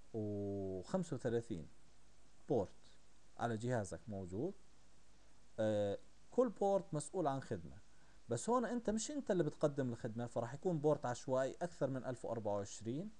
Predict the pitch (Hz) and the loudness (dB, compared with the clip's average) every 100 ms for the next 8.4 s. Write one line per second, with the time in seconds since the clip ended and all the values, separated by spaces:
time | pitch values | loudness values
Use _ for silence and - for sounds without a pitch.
0 | - - - - - - 104 95 - 127 | -16 -16 -16 -16 -14 -6 -2 -2 0 0
1 | 113 - 214 - - - - - - - | 0 0 -2 -4 -16 -16 -16 -14 -14 -6
2 | 123 127 123 120 208 247 208 180 160 202 | 4 6 6 4 2 4 4 4 2 2
3 | 202 165 143 180 165 180 - 151 147 156 | 2 2 4 4 4 0 2 0 0 -2
4 | - 107 110 - - - 127 113 101 107 | -2 -4 -4 -8 -12 0 2 2 0 -2
5 | 175 180 175 160 160 - 156 156 156 143 | -2 2 0 2 -2 0 0 0 -2 -2
6 | - - 135 131 123 120 117 123 - - | -4 -4 -2 0 0 2 2 2 -4 -16
7 | - - 135 117 117 107 107 113 - - | -12 -2 0 2 2 2 2 2 -2 -4
8 | 196 175 90 | 0 0 -2